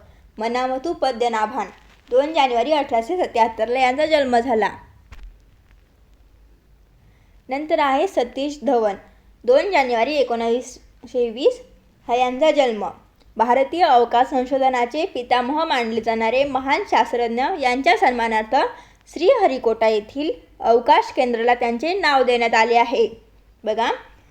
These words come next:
श्रीहरिकोटा येथील अवकाश केंद्राला त्यांचे नाव देण्यात आलेले आहे. कोणाचे तर सतीश धवन यांचे. त्यांचा जन्म आहे दोन जानेवारी एकोणावीसशे वीस. नंतर बघा, रामानंद सागर,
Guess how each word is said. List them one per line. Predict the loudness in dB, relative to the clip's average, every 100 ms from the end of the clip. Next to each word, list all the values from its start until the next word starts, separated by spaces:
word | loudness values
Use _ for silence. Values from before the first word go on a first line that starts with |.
| -20 -10
श्रीहरिकोटा | -4 0 0 0 -2 -2 0 0
येथील | 0 -2 -4 -4 -6 _ _ -20 -20 -20 -20 _ _ _ -20 _
अवकाश | 0 4 4 2 2
केंद्राला | -2 2 2
त्यांचे | 2 0 -2 -4
नाव | -2 0 2
देण्यात | 2 2 2 0
आलेले | 0 2
आहे. | 2 2 0 -4
कोणाचे | -2 0 0 -2 -2
तर | -2
सतीश | 0 -2 -2 -8 -4
धवन | -2 2 2 0 -6 -20 _
यांचे. | 0 0 2 -2
त्यांचा | 0 0 0
जन्म | 2 0 0
आहे | 0 0 0
दोन | 2 2 2
जानेवारी | 0 0 0 0 -2
एकोणावीसशे | -2 -2 -2 -4 -4 -4
वीस. | -4 -8 -10 -20 _ _ _ _ _ _ -12 -12 -16 _ _ _ _ _ _
नंतर | -10 -4 -2
बघा, | -2 -2 -2 -2 -6 -14 _ _ _ _ -2
रामानंद | 0 2 -2 -4 -4 0
सागर, | 0 2 2 4